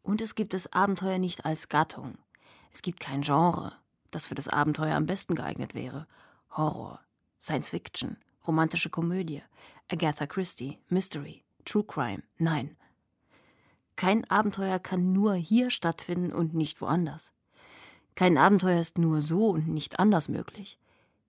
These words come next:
Kein Abenteuer ist konventionell. Das nur noch mal so deutlich, weil jetzt das Thema Hörspiel kommt. Das Hörspiel als etwas, das eben doch besonders gut zusammengeht mit dem Abenteuer und dem, was daran spannend ist.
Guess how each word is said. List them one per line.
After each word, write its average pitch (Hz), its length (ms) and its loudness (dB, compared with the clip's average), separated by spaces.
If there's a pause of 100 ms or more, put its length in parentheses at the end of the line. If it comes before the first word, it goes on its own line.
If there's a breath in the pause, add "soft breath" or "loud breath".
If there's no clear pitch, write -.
(100)
Kein 196 260 -2
Abenteuer 175 680 -2 (200)
ist - 200 -4
konventionell. 160 600 2 (2000 soft breath)
Das 185 260 2
nur 220 180 6
noch 233 200 0
mal 196 200 0
so 175 100 -2
deutlich, 170 600 -2
weil 160 180 4
jetzt - 360 -4
das - 160 -4
Thema 180 300 0
Hörspiel 175 440 -2
kommt. - 480 -16 (420)
Das 170 200 0
Hörspiel 202 440 4
als - 200 -4
etwas, 151 380 -2
das 147 180 -2
eben 175 260 -4
doch 165 220 -6
besonders 160 560 -2
gut - 480 -2
zusammengeht 147 680 -4
mit 139 120 -4
dem - 160 -4
Abenteuer 147 720 -2 (300)
und 151 200 0
dem, 170 240 2
was 147 160 -4
daran 151 240 -4
spannend 160 380 -4
ist. - 280 -16